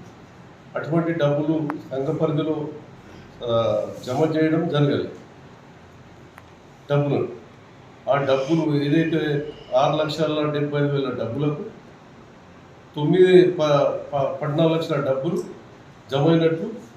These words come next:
రికార్డుగా చూపించడం జరిగింది. ఆ రికార్డులో ఈ పద్నాలుగు లక్షల రూపాయలు అమ్మిన ఎరువులు మరియు రై-, ఈ డబ్బులు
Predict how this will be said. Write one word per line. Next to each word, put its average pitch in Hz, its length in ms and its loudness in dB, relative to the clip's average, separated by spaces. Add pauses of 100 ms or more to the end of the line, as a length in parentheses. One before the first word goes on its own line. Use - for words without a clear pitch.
(480)
రికార్డుగా 180 400 6
చూపించడం 170 520 -2
జరిగింది. 151 440 0 (840)
ఆ 131 60 6
రికార్డులో 123 720 4 (640)
ఈ 180 220 0
పద్నాలుగు 180 500 6
లక్షల 175 260 4
రూపాయలు 147 640 0 (400)
అమ్మిన 147 280 2
ఎరువులు 180 500 6 (540)
మరియు 156 460 2 (300)
రై-, 147 580 2
ఈ 165 320 0
డబ్బులు 120 400 -2